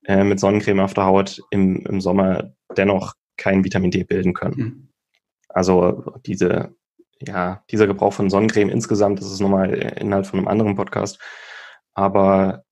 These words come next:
Speaker 1: wieder ein bisschen mehr gesunder Menschenverstand hinle-, hinsichtlich Sonnencreme-Gebrauch. Also nicht, nicht sofort verbrennt sich die Haut, wenn wir in die Sonne gehen, auch mal dem Körper wieder die Möglichkeit geben, ein bisschen Vitamin D zu bilden.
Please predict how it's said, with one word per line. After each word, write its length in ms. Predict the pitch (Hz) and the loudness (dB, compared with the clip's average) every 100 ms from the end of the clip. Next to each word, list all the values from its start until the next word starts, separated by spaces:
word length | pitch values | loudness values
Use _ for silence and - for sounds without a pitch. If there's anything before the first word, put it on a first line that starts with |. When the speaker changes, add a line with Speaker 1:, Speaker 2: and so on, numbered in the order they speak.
| _ _ | _ _
Speaker 1:
wieder 300 | 127 113 107 | -6 0 2
ein 120 | 101 | 2
bisschen 340 | 113 - 107 | -2 0 2
mehr 640 | 98 98 101 104 98 - _ _ - | 4 4 4 4 2 -4 _ _ -14
gesunder 300 | 101 101 95 | 0 2 2
Menschenverstand 640 | 90 95 107 104 - 95 | 0 -4 -6 -4 0 0
hinle-, 480 | 98 95 95 92 90 | 0 -2 0 -4 -2
hinsichtlich 720 | 107 98 92 - 98 - - | -2 0 0 -2 -4 -4 -18
Sonnencreme-Gebrauch. 1080 | - 90 92 92 90 90 - - - - - | -4 -2 0 0 -2 -2 -4 -4 -4 -6 -12
Also 220 | - 92 | -10 -2
nicht, 420 | 92 101 - - - _ - - _ | 0 -2 -6 -20 -20 _ -20 -20 _
nicht 380 | - 107 101 - | -6 -4 -4 0
sofort 440 | 107 - 104 107 | -2 2 2 2
verbrennt 340 | 95 - 113 | -2 0 -2
sich 120 | - - | -2 -4
die 120 | 107 | 0
Haut, 200 | 101 - | 0 0
wenn 120 | 101 | 0
wir 60 | 98 | 0
in 60 | |
die 60 | 95 | 0
Sonne 260 | 95 98 | 0 0
gehen, 360 | 95 92 98 196 - - - - | 0 0 -2 -4 -20 -20 -20 -10
auch 120 | - | -6
mal 300 | 98 98 98 | 0 4 4
dem 160 | 92 98 | 2 0
Körper 280 | 98 95 95 | 0 -2 0
wieder 160 | 98 | 0
die 80 | 87 | 0
Möglichkeit 500 | 87 87 87 95 90 | -2 -4 -4 -4 0
geben, 360 | 95 95 90 - | 0 0 0 -6
ein 80 | - | -8
bisschen 220 | 101 101 | -6 -2
Vitamin 260 | 95 95 92 | -2 0 -4
D 140 | 87 | -4
zu 180 | 92 104 | -6 -6
bilden. 320 | 92 87 - | -4 -4 -6